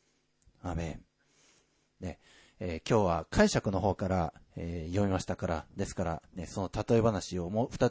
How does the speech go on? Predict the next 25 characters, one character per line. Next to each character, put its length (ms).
び 80
読 100
む 100
と、 220
ね、 200
よ 140
く 260
わ 120
か 100
り 60
ま 80
す 120
ね。 280
あ 100
の、 260
こ 100
の 100
良 200
い 80
種 240
を 80
ま 140
く 300
者 200
は 200